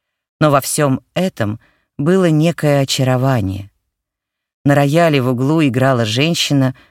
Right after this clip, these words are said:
в длинном платье. Гектор громко, будто играя на публику, заказал шампанское,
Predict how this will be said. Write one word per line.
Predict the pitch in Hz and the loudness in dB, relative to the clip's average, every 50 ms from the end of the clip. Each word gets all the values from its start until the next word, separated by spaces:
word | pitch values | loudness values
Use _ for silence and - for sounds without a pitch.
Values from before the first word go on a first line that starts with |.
| _ _ _ | _ _ _
в | - 117 113 120 | -8 -6 -4 -2
длинном | 113 127 135 139 139 139 127 127 127 123 | 0 2 2 4 4 4 2 2 2 0
платье. | 120 - 110 104 98 95 - - - - - - _ _ _ _ _ _ _ _ _ _ _ _ _ _ _ _ _ - | -2 -2 -2 -2 -2 -4 -6 -10 -14 -14 -16 -20 _ _ _ _ _ _ _ _ _ _ _ _ _ _ _ _ _ -2
Гектор | 135 156 170 127 - 160 139 | 0 0 0 0 0 -2 -2
громко, | 127 127 131 147 170 180 185 165 - - 123 117 - - - _ _ _ | 0 0 2 2 2 2 0 -2 -2 -4 -6 -6 -8 -14 -20 _ _ _
будто | 123 135 165 - - - 156 143 143 | -4 -4 -4 -4 -4 -2 0 0 0
играя | 139 113 135 135 151 156 156 143 135 127 120 | 0 0 -2 0 2 2 2 2 2 0 0
на | 120 117 113 | 0 -2 -2
публику, | - - 190 185 170 175 165 - - 165 151 - - - - _ _ | -2 -2 -2 -2 -2 -2 -4 -4 -4 -6 -6 -6 -10 -20 -20 _ _
заказал | - 127 147 - - 139 131 143 131 120 | -4 -4 -2 0 0 0 2 2 0 0
шампанское, | - - 113 107 110 - - 147 190 220 226 - - - 208 196 196 185 | -2 -2 -2 -2 -2 -2 0 0 0 0 -2 -6 -8 -8 -6 -6 -6 -6